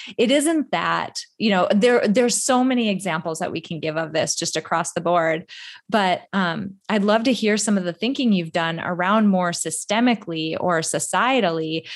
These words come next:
because I think people blame themselves. Like, we hear, like, there's so much shame and blame around, like, "Why can't I? Why is this so hard?"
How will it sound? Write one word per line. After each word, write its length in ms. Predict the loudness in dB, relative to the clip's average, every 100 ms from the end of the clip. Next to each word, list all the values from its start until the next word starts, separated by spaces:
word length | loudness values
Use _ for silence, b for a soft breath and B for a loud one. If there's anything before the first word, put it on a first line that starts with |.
| B
because 280 | 0 2 2
I 100 | 2
think 420 | 2 2 0 -4
people 640 | -2 -2 2 2 2 0 b b b _ _ _
blame 600 | -4 2 4 4 0 0
themselves. 760 | -2 -2 -2 -2 -2 -4 0
Like, 120 | 0 0
we 200 | 0 0
hear, 560 | 0 -2 0 2 0 0 0
like, 260 | 0 0 0
there's 260 | -2 0
so 280 | -2 0 0
much 220 | 0 -4
shame 340 | -6 -4 -2 -2
and 140 | -2
blame 340 | -4 -2 -2 -2
around, 280 | 0 -2
like, 140 | -2 -8
"Why 260 | -2 -2 -2
can't 480 | -6 -8 -4 -4 -4
I? 280 | -4 -4 -6
Why 240 | -2 0
is 260 | 0 0 -2
this 200 | -4 -2
so 200 | -2 -2
hard?" 580 | -2 0 2 2 0